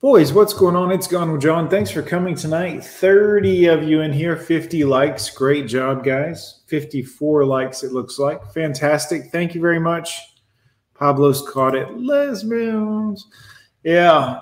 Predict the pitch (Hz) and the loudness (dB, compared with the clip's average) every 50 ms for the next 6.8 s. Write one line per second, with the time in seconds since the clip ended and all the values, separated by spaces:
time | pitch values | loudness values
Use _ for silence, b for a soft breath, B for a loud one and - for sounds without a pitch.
0 | - 135 151 180 196 202 190 170 147 131 120 - - - 139 185 190 196 180 - | -6 0 6 8 8 8 8 6 4 2 0 -4 -2 2 4 4 6 6 4 0
1 | - - 196 190 185 185 196 196 170 185 185 185 190 190 185 165 175 196 208 208 | 0 2 4 4 6 6 4 2 4 4 4 4 6 4 4 2 0 0 0 0
2 | 220 208 202 180 190 190 190 190 185 180 170 180 185 185 185 175 180 - 156 160 | 0 0 2 4 6 6 6 6 4 2 2 2 2 2 2 2 0 -4 -8 -6
3 | 160 165 175 175 170 - - - - - - 170 170 175 185 190 190 190 190 190 | -4 -4 -4 -4 -6 -10 -14 -14 -12 -8 -6 -6 -4 -4 -2 -2 -2 -4 -4 -6
4 | - - 180 160 165 - - 165 165 165 165 165 165 165 160 156 147 139 139 - | -6 -4 -4 -4 -4 -6 -8 -6 -6 -4 -4 -4 -4 -4 -4 -4 -4 -6 -6 -2
5 | - 170 165 170 - - - 175 165 156 151 160 160 160 160 156 156 - - - | -2 -2 -2 -4 -8 -10 -8 -8 -6 -6 -6 -6 -6 -6 -6 -8 -10 -12 -12 -14
6 | - - - 147 147 147 143 143 139 139 135 131 131 127 123 | -14 -12 -8 -6 -4 -4 -4 -4 -4 -6 -6 -8 -8 -10 -14